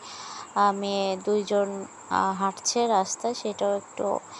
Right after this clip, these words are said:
শেয়ার করে নিলাম। খুব বিরক্ত করছে, সে আমার হাত ধরে হাঁটবে, খুব, খুব বিরক্ত করছে এবং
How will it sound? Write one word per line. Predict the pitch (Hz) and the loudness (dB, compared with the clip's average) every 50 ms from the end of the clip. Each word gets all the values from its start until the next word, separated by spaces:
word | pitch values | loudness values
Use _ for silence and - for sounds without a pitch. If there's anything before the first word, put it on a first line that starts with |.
| - - - - - - - | -16 -16 -16 -16 -16 -12 -6
শেয়ার | - - 214 208 208 | 2 4 4 4 4
করে | 202 - 202 202 196 | 4 0 -2 -2 -2
নিলাম। | 202 196 196 208 220 233 - | -4 -4 -2 -2 -2 -2 -4
খুব | - - 240 233 220 - | -6 -2 -2 -2 0 2
বিরক্ত | 220 214 208 208 - - - 202 - | 2 2 2 0 -2 -6 -8 -6 -4
করছে, | 202 202 - - - 254 | -4 -6 -6 -6 -8 -6
সে | - - - 220 | -4 0 2 2
আমার | 208 196 196 196 196 | 2 2 2 0 0
হাত | 196 202 196 190 190 | 0 -2 -2 -2 -4
ধরে | 190 208 208 208 208 | -4 -4 -2 0 0
হাঁটবে, | 202 202 196 196 - - - - - 359 - - - - - - - - - - - - - - | 2 0 0 0 -2 -4 -4 -2 -2 -4 -6 -12 -18 -18 -18 -18 -18 -18 -18 -18 -20 -18 -18 -6
খুব, | - - 247 226 - - - - | 0 2 2 2 0 -4 -4 0
খুব | - 240 226 - - | 2 2 2 2 2
বিরক্ত | 214 202 196 196 - - 202 | 2 2 2 2 -2 -4 -4
করছে | 208 208 202 - - | -2 -4 -2 -2 -2
এবং | 220 214 214 | -2 -2 -4